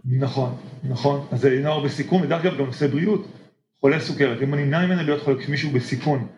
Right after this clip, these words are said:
להיות חולה סוכרת, נחסוך בתחום הבריאות המון המון כסף. אם עכשיו נדע לעשות לו דיאטה נכונה ושיעשה ספורט,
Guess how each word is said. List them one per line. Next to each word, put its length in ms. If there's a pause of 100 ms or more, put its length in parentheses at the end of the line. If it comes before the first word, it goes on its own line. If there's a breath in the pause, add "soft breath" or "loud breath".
(120)
להיות 120
חולה 240
סוכרת, 380
נחסוך 540 (260)
בתחום 280
הבריאות 220
המון 180
המון 200
כסף. 320 (420)
אם 80
עכשיו 300 (120)
נדע 300
לעשות 300
לו 80
דיאטה 280
נכונה 340
ושיעשה 380
ספורט, 440